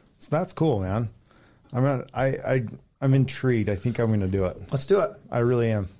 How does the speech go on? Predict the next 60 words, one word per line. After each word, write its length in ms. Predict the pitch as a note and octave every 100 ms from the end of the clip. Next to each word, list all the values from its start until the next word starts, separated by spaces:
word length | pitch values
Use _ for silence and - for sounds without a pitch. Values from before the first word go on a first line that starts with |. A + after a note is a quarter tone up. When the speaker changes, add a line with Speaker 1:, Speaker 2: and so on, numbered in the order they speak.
| _ _ _
Speaker 1:
I 100 | -
think 220 | G#2 B2 A2+
I 40 |
need 180 | A2 G#2
to 60 | G2
get, 240 | G#2+ G#2+ -
I, 220 | A2+ A2
I 40 |
don't 180 | A2+ A#2
think, 320 | - A2+ G2
I 80 | G2
do 260 | F#2+ A#2 A#2+
need 140 | G#2
to 100 | G2
do 100 | F#2+
Speaker 2:
Do 60 | F3
it. 60 |
Speaker 1:
something. 140 | F#3 G2+
Speaker 2:
Start, 240 | E3 E3+
start 280 | - D#3 F3
it 60 | A#3
with 180 | F3+ F#3
me, 220 | G3 G#3+ - - _ _
and, 280 | C3 B2+ C3+ C3
and 260 | B2+ B2+
you 140 | - A#2
work 240 | B2 C3+
out 100 | C#3+
at 80 | D3+
four 180 | - D3+
thirty 300 | - B2+ C3+
with 180 | B2 -
me. 160 | D3+ D3+
Speaker 1:
Yeah. 200 | A#2+ C#3+ - - -
Speaker 2:
We'll 100 | C#3
Speaker 1:
Be 80 | A2+
there 100 | A#2+ C3
Speaker 2:
suffer 80 |
Speaker 1:
today. 140 | C3+ C#3
Speaker 2:
together. 440 | D#3+ C#3 B2 D#3+ - -
Speaker 1:
I'll 240 | A2 A2 F2+ - - - - -
be 80 |
sitting 240 | A2+ C#3 B2
on 80 | C3
the 80 |
floor 220 | C3 B2 A2+
together. 240 | A2+ A#2+
I 20 |
have 120 | A2
no 180 | G2 G2+
energy. 380 | G#2+ C#3 F#2+ F2+
Speaker 2:
<laughs> 60 | - - - - - C3+
Speaker 1:
Oh, 80 | -
there 160 | A#2 C#3
it 80 | A2
comes. 280 | A2+ A#2 - - -
Speaker 2:
Yeah. 400 | C3 D#3+ G3 A3+ - - -
There 140 | C#3
you 180 | C3+ C3
go. 200 | C#3+ G2